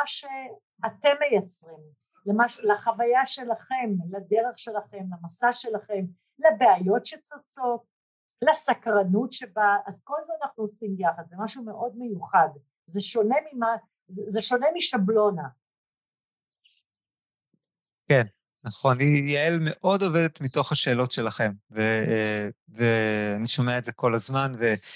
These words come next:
Speaker 2: וזה מאפשר ל-, ו-, והיא מביאה, כמו שאתם רואים, יש לה תואר שני בשיקום, היא מביאה ידע עצום,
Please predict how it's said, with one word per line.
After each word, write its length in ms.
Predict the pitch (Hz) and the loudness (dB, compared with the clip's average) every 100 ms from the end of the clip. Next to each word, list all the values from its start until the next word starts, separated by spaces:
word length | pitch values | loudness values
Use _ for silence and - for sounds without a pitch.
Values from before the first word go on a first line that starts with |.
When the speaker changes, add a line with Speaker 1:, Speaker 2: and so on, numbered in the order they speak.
| - _ - | -12 _ 2
Speaker 2:
וזה 220 | 131 139 | 4 6
מאפשר 600 | 147 143 - 175 175 170 143 _ | 4 2 2 2 2 -2 -6 _
ל-, 460 | 139 135 131 123 117 | 0 2 4 2 0
ו-, 200 | 131 - | -2 -2
והיא 360 | 135 139 147 135 | 0 0 0 -2
מביאה, 360 | 139 127 160 | 0 2 2
כמו 160 | 160 175 | 0 0
שאתם 160 | - 147 | 0 0
רואים, 420 | 143 156 147 131 | 2 0 -2 0
יש 180 | 131 143 | 0 0
לה 60 | |
תואר 200 | - 139 | 2 4
שני 300 | 139 139 139 | 4 2 0
בשיקום, 420 | 139 - 147 156 | 2 2 2 2
היא 100 | 151 | 4
מביאה 180 | 127 135 | 4 4
ידע 380 | 143 139 156 151 - _ | 2 0 0 0 -2 _
עצום, 500 | 127 - 175 196 247 | 0 4 6 6 4